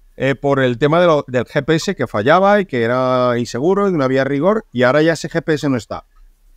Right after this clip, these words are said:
¿Ya vais a volver? ¿F N Speed vuelve al campeonato del año que viene, al nacional? Porque también depende mucho de los clientes que tenéis para que puedas participar tú, entiendo.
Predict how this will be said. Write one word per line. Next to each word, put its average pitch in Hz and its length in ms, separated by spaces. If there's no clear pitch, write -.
¿Ya 160 160
vais 190 280
a 180 60
volver? 170 380
¿F 151 160
N 175 100
Speed 202 300
vuelve 202 220
al 185 80
campeonato 196 500
del 208 100
año 196 160
que 185 80
viene, 220 200
al 208 80
nacional? 196 440
Porque 120 220
también 120 220
depende 185 280
mucho 156 240
de 131 60
los 127 100
clientes 123 340
que 117 120
tenéis 117 340
para 107 240
que 110 140
puedas 104 280
participar 107 500
tú, 175 140
entiendo. 165 340